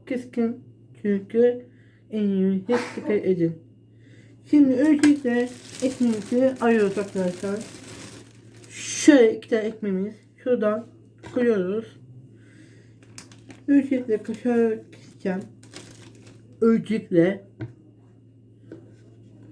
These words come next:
şöyle kısmından keseceğim. Yavaş yavaş nazik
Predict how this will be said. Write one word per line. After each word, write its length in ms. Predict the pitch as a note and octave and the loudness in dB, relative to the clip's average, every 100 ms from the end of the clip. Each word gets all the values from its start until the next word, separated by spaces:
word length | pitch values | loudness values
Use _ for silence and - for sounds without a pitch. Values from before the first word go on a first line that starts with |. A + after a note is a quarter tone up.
| - - - - - - - - - - - - - - - - - | -20 -20 -20 -20 -20 -20 -20 -20 -20 -2 2 2 -2 -12 -20 -20 0
şöyle 220 | C#4+ B3+ | 2 2
kısmından 680 | C4 B3+ - G#3 G3 F#3+ G3+ - - - - - - - - - | -2 -6 -4 -2 0 0 -2 -6 -20 -20 -20 -20 -18 -18 -20 -10
keseceğim. 540 | - B3 A3 F#3+ F#3 F#3+ - - - - - - - - - - - - - - - - - - - - - - - - - - - - - - - - - - - - - - - - - - - - - - - - | -8 -4 -2 0 0 0 -10 -20 -20 -20 -20 -20 -20 -20 -20 -20 -20 -20 -20 -20 -20 -20 -20 -20 -20 -20 -20 -20 -20 -20 -20 -20 -20 -20 -20 -20 -20 -20 -20 -20 -20 -20 -20 -20 -20 -20 -20 -20 -20 -20 -20 -20 -20 -12
Yavaş 440 | A#3+ B3+ C#4+ D4 C#4 | 0 4 6 4 2
yavaş 300 | A#3 B3 B3 | 2 2 0
nazik 360 | B3+ C4 B3+ | 0 0 -2